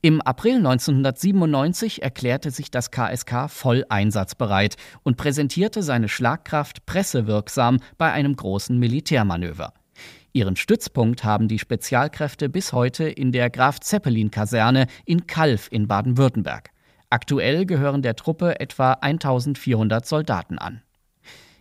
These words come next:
Im Juni neunzehnhundertachtundneunzig wurde das erste Mal ein Einsatz des K S K im Ausland bekannt.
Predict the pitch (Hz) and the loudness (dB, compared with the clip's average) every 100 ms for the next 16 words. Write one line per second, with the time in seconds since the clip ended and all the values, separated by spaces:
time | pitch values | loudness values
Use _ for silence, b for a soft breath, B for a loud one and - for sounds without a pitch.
0 | B 135 107 110 156 208 185 135 127 - | B 2 4 4 4 6 4 2 0 0
1 | 123 127 120 175 - 123 98 98 - 170 | 0 0 0 -4 0 0 0 0 -2 -4
2 | - - 120 123 131 - - 120 - 151 | -6 -2 0 2 0 -2 0 0 0 -2
3 | 143 151 151 156 - 143 156 127 107 - | 0 -2 -2 -2 0 2 4 2 0 -2
4 | - 110 - - 117 104 - 123 127 135 | -4 -4 -4 -2 0 0 -2 0 0 0
5 | 151 - 131 - 101 90 - 95 90 76 | -4 0 0 0 -2 -4 -6 -10 -6 -8
6 | - | -10